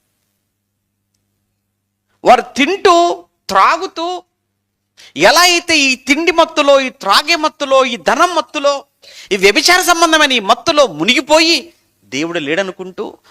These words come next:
వారు చేసుకున్న, వారు పెట్టుకున్న వాటికి సాగిలపడి నమస్కారం చేస్తూ ఆ రోజు దేవునికి వ్యతిరేకంగా మారిపోయింది ఆ యూదా ప్రాంతం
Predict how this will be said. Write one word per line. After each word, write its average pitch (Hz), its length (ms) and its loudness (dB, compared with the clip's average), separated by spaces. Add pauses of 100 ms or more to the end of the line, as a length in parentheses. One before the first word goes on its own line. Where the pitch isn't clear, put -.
(160)
వారు 220 480 2
చేసుకున్న, 320 400 0
వారు 277 180 0
పెట్టుకున్న 294 500 0
వాటికి 208 480 -2 (180)
సాగిలపడి 196 720 -6
నమస్కారం 175 560 -8 (160)
చేస్తూ 277 400 0
ఆ 202 120 4
రోజు 214 400 0 (360)
దేవునికి 156 720 -6
వ్యతిరేకంగా 151 600 -8
మారిపోయింది 131 560 -6
ఆ - 20 -4
యూదా 117 340 -6
ప్రాంతం 107 500 -8